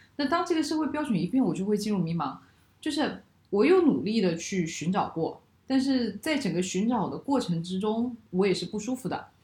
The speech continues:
我会，我会发现哦，他，他对你好的伴侣，这个就扯很多了，就是好的伴侣、好的关系这种东西，并不是说我努力就可以获得的，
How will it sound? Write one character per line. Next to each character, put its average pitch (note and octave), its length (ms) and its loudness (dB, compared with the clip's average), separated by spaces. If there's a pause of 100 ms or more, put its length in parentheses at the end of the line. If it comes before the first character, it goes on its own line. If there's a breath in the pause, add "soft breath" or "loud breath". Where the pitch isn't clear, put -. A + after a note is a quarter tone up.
(360 soft breath)
我 F3+ 240 2
会， F#3+ 600 2
我 F#3 100 -2
会 C4+ 120 2
发 C#4+ 220 2
现 C#4+ 220 2
哦， - 360 0
他， C4 280 6
他 C#4 320 0
对 C4+ 160 2
你 F3+ 280 -2
好 F3+ 220 2
的 A3 120 0
伴 F4+ 180 2
侣， F3+ 240 0
这 D4+ 100 0
个 C#4 80 4
就 A#3 300 2
扯 F#3+ 200 -2
很 G3+ 140 0
多 D#3 160 -4
了， C3+ 160 -6
就 B3 80 -10
是 C4 80 0
好 G3+ 220 -2
的 F3+ 60 -6
伴 C#4+ 220 2
侣、 F3 200 0
好 F#3+ 160 -4
的 D#3+ 100 -6
关 B3 180 2
系 C4 140 0
这 F#3+ 140 -6
种 D#3+ 100 -4
东 D#3+ 140 -6
西， - 200 -6 (300 loud breath)
并 C#4+ 160 4
不 B3+ 60 2
是 C4 120 -2
说 B3+ 200 2
我 G3+ 160 2
努 F#3 180 0
力 F#3 100 2
就 F#3 140 -2
可 F3 80 -2
以 D3+ 80 0
获 F3 180 -4
得 B2+ 140 -6
的， - 180 -14